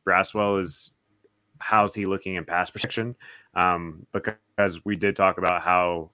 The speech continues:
much the running backs are being used to sort of chip blockers, I mean, uh, chip block, uh, those defensive ends and stuff as they're coming around the edge.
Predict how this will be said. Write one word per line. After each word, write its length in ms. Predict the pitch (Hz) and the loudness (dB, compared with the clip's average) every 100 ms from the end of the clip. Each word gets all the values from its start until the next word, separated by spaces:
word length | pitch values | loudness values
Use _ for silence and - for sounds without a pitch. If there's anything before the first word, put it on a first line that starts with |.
| _ | _
much 360 | 92 90 90 - | -6 -2 -2 -2
the 80 | 87 | -4
running 180 | 85 | -4
backs 240 | 87 90 90 | 2 0 0
are 40 | |
being 200 | 85 87 | -6 -6
used 420 | 85 87 87 87 | -4 -2 -2 -4
to 80 | - | -12
sort 260 | - 92 87 | -8 -4 -2
of 200 | 85 - _ _ - | -4 -8 _ _ -4
chip 260 | 104 82 | -4 -2
blockers, 460 | 90 87 85 90 90 | 2 2 2 -4 -2
I 40 | 101 | -2
mean, 180 | 98 87 | -2 -2
uh, 260 | 85 82 78 _ - - | -2 -2 -4 _ -20 -10
chip 280 | - 101 | -6 -4
block, 440 | 90 90 90 85 - _ - _ _ | 0 2 2 0 -14 _ -20 _ _
uh, 460 | 85 85 80 80 82 - | 2 4 4 0 -2 -6
those 180 | 95 90 | -4 -4
defensive 420 | 98 - 87 80 | -6 -8 -10 -4
ends 220 | 90 92 | -4 -4
and 120 | 90 85 | -8 -6
stuff 240 | 90 87 90 | -2 -2 -2
as 120 | 80 | -2
they're 280 | 90 87 82 | 0 0 -2
coming 300 | - 90 85 | -6 -6 -2
around 340 | 85 87 87 | 2 2 0
the 160 | 85 85 | -2 2
edge. 580 | 87 90 82 - - | 4 4 0 -10 -14